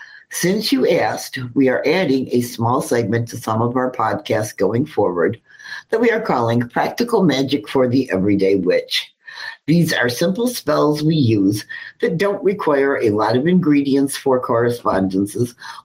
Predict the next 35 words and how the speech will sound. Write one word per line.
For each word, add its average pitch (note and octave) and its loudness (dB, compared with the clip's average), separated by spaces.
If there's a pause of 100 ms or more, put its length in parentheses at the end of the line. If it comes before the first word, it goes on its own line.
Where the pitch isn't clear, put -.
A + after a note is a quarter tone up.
or A#3 4
sometimes D3 0
no C3 2
ingredients A2 0
at G#2+ -8
all. G2 -2 (580)
Because C4+ 0
we B3 2
like F#3+ 2
to G3 -4
be F3 4
able D#3 2
to C#3+ -2
use C3+ 2
magic A#2+ 0
to - -10
deal C3 4
with A#2+ 0
the A#2 -4
practical - -2
everyday A#2 2
stuff, F2+ -4 (540)
this G3 0
is A#3 0
what D3 2
we D3+ 2
have A#2 0
to B2+ 0
share. F2+ 0 (600)
However, G#2 0 (240)
the C#3+ 2
biggest F3+ 0
reminder C#3+ 2
about A2+ -2
spellcraft A#2+ -2